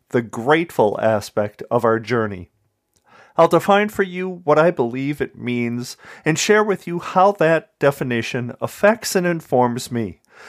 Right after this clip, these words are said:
I will recite a few inspiring words that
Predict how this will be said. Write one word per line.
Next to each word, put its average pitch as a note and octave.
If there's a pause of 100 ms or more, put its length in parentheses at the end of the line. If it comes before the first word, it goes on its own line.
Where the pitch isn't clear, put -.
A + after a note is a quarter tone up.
(180)
I D#3
will D#3
recite E3+
a E3
few E3
inspiring C3+
words A#2
that A2+